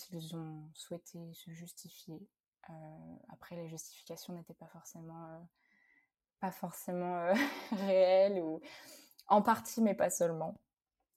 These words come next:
Et donc, euh, tout est un peu parti de là, euh, parce que j'étais concernée par les retards de paiement,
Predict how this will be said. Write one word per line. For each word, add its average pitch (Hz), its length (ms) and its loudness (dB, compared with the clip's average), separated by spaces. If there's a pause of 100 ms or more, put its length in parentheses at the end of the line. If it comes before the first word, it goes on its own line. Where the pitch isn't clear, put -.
(180)
Et 190 160 2
donc, 196 340 0
euh, 190 80 6
tout 185 200 -6
est 226 100 0
un 196 80 -2
peu 190 160 -8
parti 196 380 -10
de 190 100 -2
là, 202 200 0 (280)
euh, 180 420 -10
parce - 160 -20
que - 120 -10
j'étais 190 200 -8
concernée 180 440 -10
par 196 160 -14
les 180 80 -12
retards 180 280 -14
de 180 60 -12
paiement, 185 360 -10